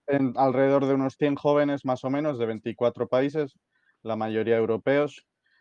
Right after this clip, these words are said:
Y salvo las, las que hemos comentado, yo creo que no nos quedó ninguna fuera de Europa. El resto, pues, eh, Argelia. Argelia también,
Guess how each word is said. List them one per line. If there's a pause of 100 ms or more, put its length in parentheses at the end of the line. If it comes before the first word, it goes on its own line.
(480)
Y
salvo
las,
las
que
hemos
comentado,
yo
creo
que
no
nos (720)
quedó
ninguna
fuera
de
Europa. (500)
El
resto,
pues,
eh,
Argelia.
Argelia
también,